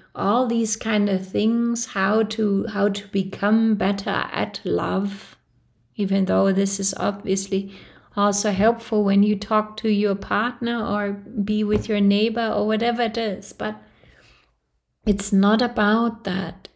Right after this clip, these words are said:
It is now about discovering the love that you are,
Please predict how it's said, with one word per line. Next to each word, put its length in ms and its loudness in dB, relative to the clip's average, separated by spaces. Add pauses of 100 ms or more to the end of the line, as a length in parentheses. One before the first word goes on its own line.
It 280 -8
is 520 4
now 500 4
about 400 2
discovering 1080 2
the 120 2
love 720 2
that 400 0
you 480 2
are, 600 -2